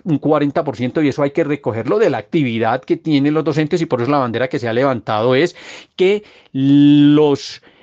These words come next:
Eh, principios extensivos a los derechos y deberes que tienen unos y otros docentes se hagan, perdón la redundancia, extensivos a los profesores ocasionales y catedráticos.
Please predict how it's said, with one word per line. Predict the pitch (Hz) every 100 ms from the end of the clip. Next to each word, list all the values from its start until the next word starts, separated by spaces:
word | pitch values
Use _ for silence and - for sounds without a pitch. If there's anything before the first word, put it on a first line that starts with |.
| -
Eh, | 139 131 123 117
principios | - 120 131 143 180 175
extensivos | - 175 - - 139 131 190 196
a | 196
los | 151 127
derechos | 127 143 170
y | 190
deberes | 160 147 165 165 160 -
que | 120
tienen | 135 135 156 -
unos | 185 175 139
y |
otros | 135 156
docentes | 170 170 165 180 175
se | - 160
hagan, | 127 143 160 156 - - _ _
perdón | 147 131 120 147 151
la | 151
redundancia, | 170 165 165 160 143 180 -
extensivos | 202 - - 165 151 226 170
a | 139
los | 113
profesores | - 113 123 151
ocasionales | 151 120 113 110 120
y | 139
catedráticos. | 127 135 156 143 - -